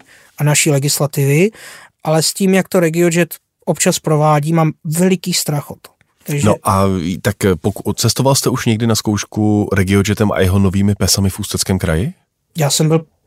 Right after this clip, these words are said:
Speaker 1: první den dokonce.
Speaker 2: No tak, eh, rozumím tomu, povídám si s dopravním nadšencem.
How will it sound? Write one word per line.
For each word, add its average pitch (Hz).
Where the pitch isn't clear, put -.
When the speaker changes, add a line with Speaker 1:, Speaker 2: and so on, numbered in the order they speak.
Speaker 1:
první 156
den 175
dokonce. 131
Speaker 2:
No 98
tak, -
eh, 90
rozumím 92
tomu, 78
povídám 73
si -
s 76
dopravním 76
nadšencem. -